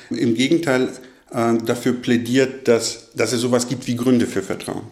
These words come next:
Ähm, und die Positionen, die ich eben erwähnt habe, versuchen alle auf die eine oder andere Weise auszuweisen, was solche Gründe für Vertrauen sind.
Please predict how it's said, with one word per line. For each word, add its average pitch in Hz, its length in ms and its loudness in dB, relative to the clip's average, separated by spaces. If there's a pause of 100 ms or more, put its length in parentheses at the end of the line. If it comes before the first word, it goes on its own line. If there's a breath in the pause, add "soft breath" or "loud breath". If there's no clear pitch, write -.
(640 loud breath)
Ähm, 107 260 -2
und 117 120 2
die 120 60 -2
Positionen, 135 600 2
die 110 140 0
ich 107 120 -2
eben - 180 -2
erwähnt 110 280 0
habe, 120 120 -2
versuchen 143 380 2
alle 151 300 4
auf 123 180 0
die - 160 -6
eine 131 260 2
oder 117 180 2
andere 120 320 0
Weise 117 340 0
auszuweisen, 123 720 2
was 117 180 2
solche 123 280 2
Gründe 127 260 2
für 120 140 0
Vertrauen 123 440 0
sind. 139 280 0